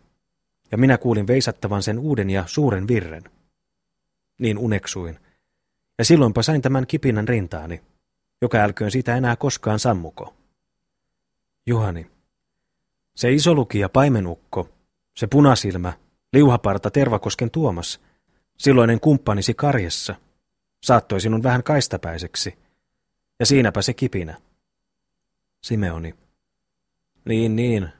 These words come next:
kyllähän viimeisenä päivänä nähdään. Tuomas.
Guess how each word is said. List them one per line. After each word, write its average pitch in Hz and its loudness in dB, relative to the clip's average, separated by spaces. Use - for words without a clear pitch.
kyllähän 107 2
viimeisenä 131 2
päivänä 123 0
nähdään. 92 -4
Tuomas. 90 -6